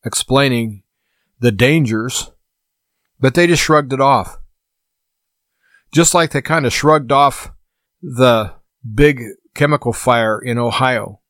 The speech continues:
They just kinda shrugged their shoulders and said, "Ah, nothing to see here." And so that's the response we can expect. And this morning, I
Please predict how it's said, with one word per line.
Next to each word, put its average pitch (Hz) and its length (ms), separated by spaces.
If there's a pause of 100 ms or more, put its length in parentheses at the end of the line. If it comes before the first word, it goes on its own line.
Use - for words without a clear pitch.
(180)
They 120 80
just 110 140
kinda 117 220
shrugged 120 300
their 110 80
shoulders 120 500
and 104 80
said, 131 180
"Ah, 156 160
nothing 123 300
to 110 80
see 117 260
here." 98 280 (2000)
And 143 160
so 156 160
that's 170 300
the 208 100
response 165 720
we 139 180
can 120 360
expect. - 600 (1500)
And 139 140
this 151 240
morning, 156 400
I 120 280